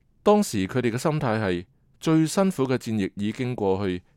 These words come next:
今日只係清下場啫。戴斯蒙再次提議要先禱告，但係維爾能話：「哦，sorry 啊，導師，我哋已經夠鐘出發啦。」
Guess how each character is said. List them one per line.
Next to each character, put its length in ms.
今 140
日 120
只 120
係 100
清 180
下 100
場 260
啫。 380
戴 160
斯 140
蒙 240
再 200
次 220
提 120
議 360
要 160
先 260
禱 200
告， 280
但 140
係 120
維 200
爾 60
能 200
話： 180
「哦， 200
sorry 340
啊， 100
導 140
師， 380
我 160
哋 60
已 140
經 200
夠 240
鐘 180
出 140
發 220
啦。」 200